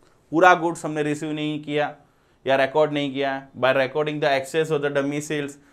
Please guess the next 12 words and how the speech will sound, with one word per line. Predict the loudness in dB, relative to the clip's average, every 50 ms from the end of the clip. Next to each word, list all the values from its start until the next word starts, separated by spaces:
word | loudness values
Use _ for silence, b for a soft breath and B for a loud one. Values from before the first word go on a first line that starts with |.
| b b _
सेल्स | -2 0 0 0 -2 -2
हुआ | 0 2 2 2
था | 2 2
टेन | 2 2 0 0 0 0
थाउजेंड | 0 0 0 -2 -4 -6 -6
केजी, | -4 -4 -4 -4 -4 -6 -6 -8 B B B B B -8
हमने | -4 -2 -2 0
लिख | 0 -2 -2 -2
दिया | -4 -2 -2 0
वन | 0 0 -2 -2
थाउजेंड | 0 2 2 2 2 2 0 -2 -2
केजी। | -4 -4 -4 -6 -8 -10